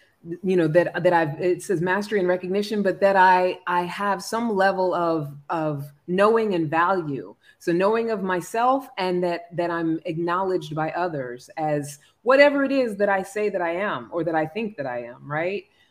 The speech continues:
So that's something that's really important for us to thrive. Now, it's not something that's important for us to live and survive as a person, but to thrive and to actually, uh,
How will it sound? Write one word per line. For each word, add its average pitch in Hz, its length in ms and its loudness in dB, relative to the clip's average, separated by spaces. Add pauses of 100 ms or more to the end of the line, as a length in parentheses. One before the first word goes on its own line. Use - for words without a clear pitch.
(120)
So 185 120 -2
that's 240 300 2
something 190 320 -2
that's 156 180 -4
really 156 260 0
important 143 560 -6
for 156 140 -2
us 147 200 -4
to - 140 -8
thrive. 156 720 0
Now, 156 180 -2
it's 165 120 -8
not 208 180 -4
something 208 460 -2
that's 175 180 0
important 170 400 -2
for 170 120 -2
us 156 280 -2
to 135 400 -4 (140)
live 170 480 2
and 151 100 -2
survive 151 540 0
as 139 140 -8
a - 20 -20
person, 139 580 -6
but 147 280 -2 (340)
to 170 140 0
thrive 175 640 4
and 160 160 -2
to 160 60 0
actually, 156 1000 -2
uh, 175 60 -6